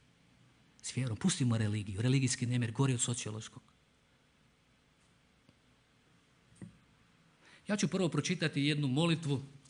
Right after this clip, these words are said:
Vrlo je jednostavna. To je dobar početak gradnje mira sa Bogom. I onda ću vas pozvati, ako želite, na mjestu potiho možete ponavljati sa mnom.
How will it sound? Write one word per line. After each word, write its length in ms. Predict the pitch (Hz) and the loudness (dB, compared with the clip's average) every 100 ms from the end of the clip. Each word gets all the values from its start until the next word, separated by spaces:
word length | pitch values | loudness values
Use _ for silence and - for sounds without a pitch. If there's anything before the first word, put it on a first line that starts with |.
| - | -10
Vrlo 300 | 127 175 156 | -2 0 2
je 220 | 131 123 | 2 4
jednostavna. 520 | 143 151 143 - 131 | 4 2 0 0 -2
To 120 | 127 151 | 0 2
je 60 | |
dobar 240 | 147 160 139 | 2 2 0
početak 440 | 135 - 156 131 | -2 -2 -2 0
gradnje 380 | 131 147 147 135 | 0 2 2 2
mira 400 | 135 170 143 - - - - | 2 2 2 -2 -10 -20 -20
sa 160 | - 131 | -6 -4
Bogom. 340 | 127 160 147 - - - - - - - - | 0 0 0 -2 -12 -20 -20 -20 -20 -20 -8
I 80 | - | -2
onda 140 | 226 | 0
ću 140 | 202 190 | 2 2
vas 140 | 160 | 2
pozvati, 500 | - 180 156 147 147 | 2 2 2 0 -2
ako 200 | 131 - | -4 -2
želite, 420 | 123 165 170 160 | -2 0 0 -2
na 140 | 123 123 | -2 -2
mjestu 380 | 135 160 - 135 | 0 -2 -4 -8
potiho 420 | 135 - 165 139 | -8 -8 -4 -4
možete 360 | 139 135 131 | -4 -8 -8
ponavljati 720 | 131 131 135 127 123 - 117 - - _ - | -10 -8 -6 -6 -8 -10 -14 -14 -20 _ -18
sa 240 | - 101 | -16 -14
mnom. 160 | 98 | -16